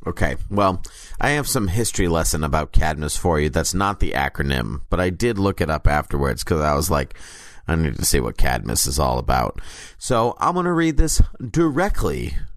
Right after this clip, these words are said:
from abbreviations dot com, the most coveted news source in the world. The Phoenician prince, son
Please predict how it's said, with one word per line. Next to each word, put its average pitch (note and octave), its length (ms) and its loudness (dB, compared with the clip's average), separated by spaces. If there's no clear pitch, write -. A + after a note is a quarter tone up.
from G#2+ 200 2
abbreviations D#2 840 0
dot C#2 280 0
com, C2 560 -2
the F2+ 260 2
most F#2+ 320 0
coveted G#2+ 420 2
news C#2+ 220 2
source C#2 320 2
in B1+ 120 0
the B1+ 60 2
world. G1+ 360 0
The A#2+ 220 0
Phoenician D#3 640 2
prince, - 580 2
son D3+ 480 0